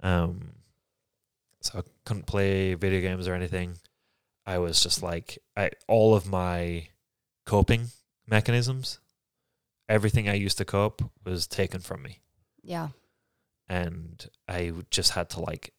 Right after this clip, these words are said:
Speaker 1: sit in it.
Speaker 2: Yeah. Well, 'cause you didn't have, you, you were working before you left.
Speaker 1: Yeah, I was
Speaker 2: You had
Speaker 1: working.
Speaker 2: good friends at
Speaker 1: Yep.
Speaker 2: that point, some really good friends.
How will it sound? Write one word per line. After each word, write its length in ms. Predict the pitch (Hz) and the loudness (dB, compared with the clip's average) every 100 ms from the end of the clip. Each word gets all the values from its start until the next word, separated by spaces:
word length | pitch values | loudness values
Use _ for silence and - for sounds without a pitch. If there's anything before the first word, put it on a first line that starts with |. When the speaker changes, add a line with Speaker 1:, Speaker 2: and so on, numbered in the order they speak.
| - | -4
Speaker 1:
sit 300 | - - 82 | 2 2 2
in 140 | 78 | -4
it. 100 | - _ _ | -12 _ _
Speaker 2:
Yeah. 320 | _ 180 175 156 _ _ | _ -10 -8 -8 _ _
Well, 140 | 202 214 | -8 -4
'cause 180 | 220 185 | -2 0
you 80 | |
didn't 200 | 185 196 | 0 -2
have, 420 | 190 190 185 185 - _ | -2 -2 -2 -4 -16 _
you, 360 | 185 185 180 - | -8 -2 -2 -4
you 140 | - 185 | -2 0
were 140 | 180 | 2
working 600 | 196 240 190 160 156 185 - | 2 0 -2 -2 -2 -4 -8
before 260 | - 170 165 | -10 -6 -4
you 140 | 160 | -2
left. 320 | 151 151 170 | 0 -2 0
Speaker 1:
Yeah, 140 | 95 98 - - | 0 -2 -4 -20
I 20 | - | -10
was 120 | 101 | 0
Speaker 2:
You 200 | 98 202 | 2 4
had 200 | 190 185 | 2 2
Speaker 1:
working. 20 | |
Speaker 2:
good 220 | 190 196 | 0 -2
friends 540 | 208 175 165 180 - - | -2 -2 -2 -4 -8 -6
at 60 | - | -2
Speaker 1:
Yep. 40 | |
Speaker 2:
that 200 | 160 - | 0 -2
point, 380 | - 160 151 160 _ - | -2 -4 -4 -6 _ -20
some 260 | 175 - 175 | -18 -8 -4
really 180 | 165 160 | -4 -4
good 160 | 165 | -6
friends. 600 | 160 156 147 160 160 - | -6 -6 -4 -6 -8 -14